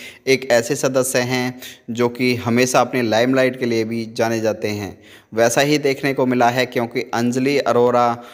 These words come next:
और सिद्धार्थ शर्मा के बीच में काफ़ी बड़ी लव स्टोरी देखने को मिल रही है।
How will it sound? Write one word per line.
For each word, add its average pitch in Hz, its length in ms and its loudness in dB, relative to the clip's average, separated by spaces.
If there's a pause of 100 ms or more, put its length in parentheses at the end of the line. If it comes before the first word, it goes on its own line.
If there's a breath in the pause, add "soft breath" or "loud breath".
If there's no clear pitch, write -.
(200 loud breath)
और 120 160 4
सिद्धार्थ 120 560 -2
शर्मा 120 340 0
के 120 140 -2
बीच 117 280 -2
में 113 200 -2
काफ़ी 131 320 0
बड़ी 127 220 2
लव 117 220 2
स्टोरी 113 320 0
देखने 107 380 -2
को 107 140 -2
मिल 107 160 0
रही 101 400 -2
है। 92 340 -6